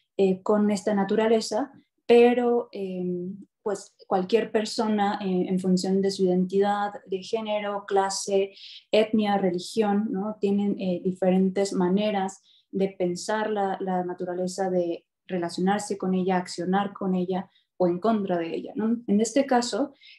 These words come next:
eh, compartirles, eh, que para an-, poder analizar esa relación entre género y biodiversidad, eh, hay tres dimensiones en las que podemos, eh, enfocarnos. Una es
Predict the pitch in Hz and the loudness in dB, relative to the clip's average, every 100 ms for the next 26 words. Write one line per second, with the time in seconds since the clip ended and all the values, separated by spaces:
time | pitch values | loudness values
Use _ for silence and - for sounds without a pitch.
0 | - 196 185 185 190 185 185 185 226 226 | 0 4 4 4 4 4 2 2 2 4
1 | 226 233 - 202 190 190 190 175 170 175 | 4 2 -2 -4 0 0 2 2 0 -2
2 | 180 - 180 185 214 196 185 - 190 196 | -4 -2 0 2 2 -2 -4 -4 -4 -4
3 | 196 208 190 185 175 - 196 185 185 185 | -6 -4 -6 -8 -10 -4 -2 -2 -4 -4
4 | 175 196 196 202 196 190 190 196 196 220 | -4 0 2 4 4 4 4 4 2 0
5 | 214 214 - _ _ _ _ _ - 208 | -2 -2 -4 _ _ _ _ _ -2 2
6 | 190 196 214 214 240 240 240 202 185 196 | 2 2 2 4 6 6 4 0 -2 -6
7 | 202 202 196 185 185 190 190 185 190 190 | -6 -6 -4 -4 -2 -4 -2 0 2 2
8 | 196 196 196 - 185 175 190 185 185 202 | 2 0 -4 -6 -4 -2 -2 -2 -2 0
9 | 190 185 185 240 247 254 208 208 - | -2 -2 -4 4 6 6 4 -4 -14